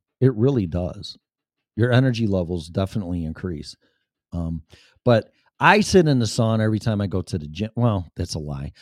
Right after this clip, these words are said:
I try to, but I try to do it minimally at three times a week.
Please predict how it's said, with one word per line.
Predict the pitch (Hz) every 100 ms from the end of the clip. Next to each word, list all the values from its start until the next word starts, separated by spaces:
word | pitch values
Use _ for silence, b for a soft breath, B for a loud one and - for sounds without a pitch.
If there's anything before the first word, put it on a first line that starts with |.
| b b b
I | 110
try | - - 135 135 135
to, | - 78 73 85 _ _ _ _
but | - 127 120 _ _ _ _ _ _ _
I | 117
try | 123 170 165
to | 160
do | 131 139
it | 120
minimally | 110 120 113 104 95
at | 87
three | 104
times | 92 95 82 85
a |
week. | 82 85 - -